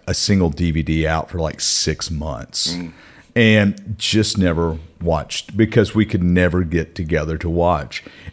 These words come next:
Speaker 1: And, uh, but for me, it kinda crystallized with a lot of people as well, House of Cards. Um,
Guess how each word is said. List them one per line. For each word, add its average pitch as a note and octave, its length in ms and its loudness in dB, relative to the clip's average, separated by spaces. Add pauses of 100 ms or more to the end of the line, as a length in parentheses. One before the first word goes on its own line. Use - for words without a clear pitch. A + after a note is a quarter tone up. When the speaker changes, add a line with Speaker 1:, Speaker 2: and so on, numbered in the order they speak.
Speaker 1:
And, F#2+ 480 4
uh, F2 280 6
but F#2+ 400 0
for A#2 100 2
me, B2+ 300 4
it G2 80 -2
kinda A#2 180 2
crystallized E2 1120 0
with G2 360 0 (100)
a G2 60 -2
lot F#2+ 420 2
of A#2+ 100 0
people D#2 380 -2
as - 140 -8
well, F2+ 380 2
House - 360 -4
of E2+ 120 -10
Cards. - 640 -4 (520)
Um, F#2+ 480 2